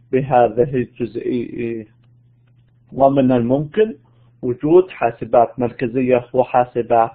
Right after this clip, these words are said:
لا مركزية في نفس الشركة. ممكن هنا في جامعة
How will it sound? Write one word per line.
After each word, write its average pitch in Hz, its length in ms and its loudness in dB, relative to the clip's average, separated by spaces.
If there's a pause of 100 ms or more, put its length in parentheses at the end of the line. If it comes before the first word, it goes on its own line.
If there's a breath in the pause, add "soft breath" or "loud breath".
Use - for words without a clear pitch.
لا 120 160 0
مركزية 120 640 -4 (500 soft breath)
في 127 140 0
نفس 117 300 -4
الشركة. 123 480 -2
ممكن 143 500 -2
هنا 120 280 -4
في - 160 -12
جامعة 107 460 -8